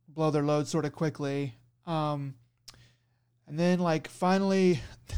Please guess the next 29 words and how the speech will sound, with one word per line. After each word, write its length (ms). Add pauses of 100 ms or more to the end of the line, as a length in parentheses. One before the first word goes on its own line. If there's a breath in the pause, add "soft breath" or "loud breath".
(140)
<laughs> 500
there 140
are 60
these 180
street 440
thugs 580
that 180
she 160
runs 320
into, 720 (380 soft breath)
and 140
they're 120
just 260
street 280
thugs. 300
They're 140
just, 240
like, 320 (280)
dudes 560
that 340 (920)
wanna 260
take 280
money 280
from, 400
from 220
her 280
or 80
whatever, 540 (600 soft breath)
and, 880